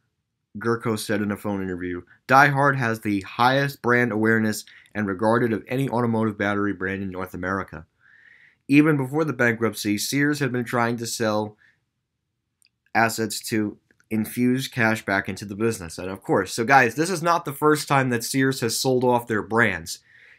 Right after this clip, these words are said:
You gotta remember the infamous Craftsman sale back in two thousand and seventeen to Stanley Black and De-, and Decker. And I believe last year there was some other kind of sale, I don't know. We, we have, but anyways, we'll get to that in a minute.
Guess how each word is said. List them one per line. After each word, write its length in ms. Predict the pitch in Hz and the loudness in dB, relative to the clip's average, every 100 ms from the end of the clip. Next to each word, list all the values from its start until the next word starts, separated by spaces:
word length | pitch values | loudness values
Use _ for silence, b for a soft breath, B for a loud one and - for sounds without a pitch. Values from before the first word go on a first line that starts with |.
| b | b
You 100 | 107 | 2
gotta 200 | 139 135 | 4 6
remember 240 | 135 123 | 4 4
the 160 | 107 113 | 2 -2
infamous 480 | 131 135 135 120 - | -2 -2 0 -2 -4
Craftsman 640 | - 131 135 135 151 151 | 0 8 8 8 -2 0
sale 320 | 143 156 147 | 2 4 4
back 260 | 139 135 131 | 4 2 0
in 80 | 123 | -2
two 140 | 143 | -2
thousand 440 | 139 139 135 131 | 0 2 2 0
and 140 | 127 123 | -2 0
seventeen 500 | 131 123 120 135 143 | 0 0 0 0 0
to 80 | 120 | -2
Stanley 360 | - 117 113 | -2 0 0
Black 340 | 110 117 117 117 | 0 4 2 2
and 120 | 104 | -2
De-, 180 | 107 107 _ - | -2 -4 _ -12
and 120 | 107 | -6
Decker. 540 | 104 104 - 135 143 143 B B B B B _ - | -4 -4 -2 0 0 -4 B B B B B _ 0
And 240 | 120 120 | 4 4
I 80 | 117 | 2
believe 500 | 117 123 147 151 117 | 0 0 -2 -2 -6
last 640 | 104 120 143 196 - - | 0 4 6 4 -4 -12
year 340 | 98 92 85 | -6 -4 -4
there 140 | 87 101 | -4 -4
was 120 | 104 | -4
some 200 | 143 127 | -4 -2
other 180 | 143 135 | 0 -2
kind 240 | - 87 | -4 -10
of 80 | 85 | -10
sale, 220 | - 87 | -10 -8
I 80 | 87 | -8
don't 180 | 87 - | -10 -10
know. 300 | 95 90 85 _ _ b b b | -8 -10 -12 _ _ b b b
We, 160 | 113 120 | 2 4
we 200 | 104 120 | 4 2
have, 160 | 110 110 - - 110 | 2 -4 -10 -12 -2
but 240 | 104 98 | -2 -2
anyways, 320 | 107 92 90 | -4 -4 -6
we'll 80 | 98 | -6
get 120 | 98 | -8
to 80 | - | -8
that 100 | 92 | -8
in 60 | 95 | -6
a 20 | |
minute. 260 | 92 90 | -8 -8